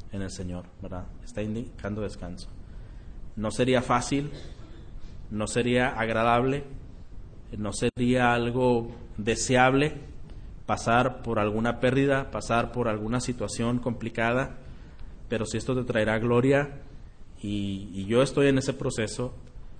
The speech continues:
pues que tu gloria sea manifiesta, ¿verdad? Y,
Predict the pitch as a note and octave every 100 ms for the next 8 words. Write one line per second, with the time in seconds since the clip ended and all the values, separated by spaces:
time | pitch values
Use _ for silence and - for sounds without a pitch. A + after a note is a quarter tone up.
0 | - - - - G#2 - G#2+ - F#2+ A2+
1 | D3+ C3 G#2+ G#2+ G2+ G#2 G2+ - F#2+ -
2 | - - F#2+ F2 F#2 - - - - -
3 | - - - - G#2 G2+ G2+